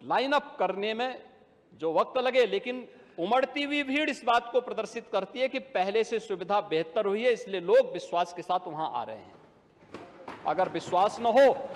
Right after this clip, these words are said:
क्यों लोग आएंगे? भाई, अगर पब्लिक को विश्वास ही नहीं था, तो क्यों आपको वोट दिया? दिया ही नहीं वोट पब्लिक ने।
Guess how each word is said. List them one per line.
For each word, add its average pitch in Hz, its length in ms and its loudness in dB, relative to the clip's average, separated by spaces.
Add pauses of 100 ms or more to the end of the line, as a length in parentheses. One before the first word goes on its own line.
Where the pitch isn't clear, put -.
(180)
क्यों 262 160 2
लोग 277 200 8
आएंगे? 151 300 -4 (2500)
भाई, 170 80 0
अगर 180 140 0
पब्लिक 185 400 -2
को 220 100 4
विश्वास 180 500 0
ही 226 60 0
नहीं 220 160 -4
था, 240 120 0
तो 226 80 -4
क्यों 269 220 0
आपको 285 280 2
वोट 147 220 0
दिया? 101 180 -10 (1300)
दिया 104 140 -4
ही 170 120 2
नहीं 277 100 0
वोट 277 200 6 (280)
पब्लिक 156 300 -4
ने। 104 140 -16